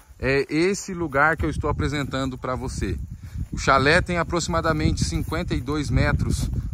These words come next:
quadrados, bem alto, bem arejado, com telha térmica, para ter um, um ambiente mais fresco. Tá certo, meus amigos? Então, eu já vou apresentar pra vocês. Como a terra é pequena,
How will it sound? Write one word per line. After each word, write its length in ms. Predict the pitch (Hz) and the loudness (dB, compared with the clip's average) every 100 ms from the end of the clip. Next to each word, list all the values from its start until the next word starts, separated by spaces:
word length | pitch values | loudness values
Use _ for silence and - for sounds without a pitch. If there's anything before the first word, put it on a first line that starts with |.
| - | 2
quadrados, 800 | 147 151 127 127 165 165 165 - - - | 6 6 6 6 6 4 0 -6 -10 -8
bem 340 | - 165 175 | -2 0 2
alto, 380 | 147 160 165 143 | 2 2 0 -4
bem 220 | 127 170 | -2 0
arejado, 600 | 170 151 123 139 156 - | 0 -2 2 6 6 4
com 200 | - 143 | -2 -4
telha 360 | 131 156 170 156 | -4 -2 0 -2
térmica, 800 | - 139 160 185 185 - 190 165 - - - - - - - - - - - - - | -2 0 2 0 0 2 2 0 -4 -6 -8 -8 -8 -12 -12 -10 -6 -6 -8 -6 2
para 260 | 135 147 | 4 4
ter 260 | - 156 160 | 2 0 0
um, 480 | 160 160 151 139 123 | 0 0 -2 -2 -2
um 140 | 135 | -2
ambiente 460 | 143 147 147 165 - | -2 -2 -2 -2 0
mais 420 | 156 160 - - | 2 2 0 -6
fresco. 560 | - 147 160 139 - - - - - - - | -4 2 4 2 -4 -8 -8 -4 -2 -2 -2
Tá 120 | - | -2
certo, 320 | - 160 180 | 2 4 4
meus 160 | 175 147 | 0 -2
amigos? 340 | 135 110 104 | -2 -4 -4
Então, 460 | 123 127 139 165 170 - - - - | -2 0 2 2 -2 -10 -20 -20 -16
eu 60 | 101 | -2
já 140 | 131 | 0
vou 140 | 127 160 | 2 2
apresentar 480 | 156 151 147 139 135 | 0 -4 -4 -4 -4
pra 100 | 131 | -4
vocês. 560 | 127 - 143 160 151 | -6 -6 -8 -8 -10
Como 460 | - 170 - 170 151 - - - - - | -10 -6 -4 -4 -6 -10 -20 -20 -20 -16
a 100 | 117 | -14
terra 360 | - 139 135 135 | -8 -6 -4 -6
é 80 | |
pequena, 760 | 131 135 - 139 160 170 156 | -8 -12 -8 -6 -6 -6 -8